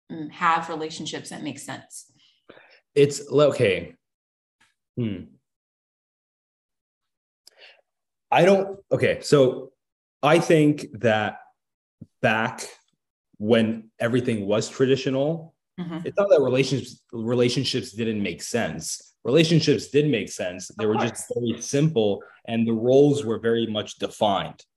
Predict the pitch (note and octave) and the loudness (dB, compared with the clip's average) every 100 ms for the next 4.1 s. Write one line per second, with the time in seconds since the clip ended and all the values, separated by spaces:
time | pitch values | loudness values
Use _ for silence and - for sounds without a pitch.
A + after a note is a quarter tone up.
0 | _ _ - G2+ F#2+ G#2 A2+ - - C#3 | _ _ -6 -2 -2 -4 -8 -10 -4 2
1 | C3 B2+ B2+ B2+ _ _ - A#2 G#2 F2 | 4 4 0 -8 _ _ -4 -2 -2 -4
2 | D#2 F#2 F#2+ - A#2 A#2+ A#2 A2+ G#2+ F2 | -8 -10 -6 2 4 4 2 2 -2 -6
3 | D#2+ - - A3 F3+ F3 D#3+ C#3 C#3+ B2+ | -10 -4 4 6 6 4 2 2 0 -2
4 | A2+ | -2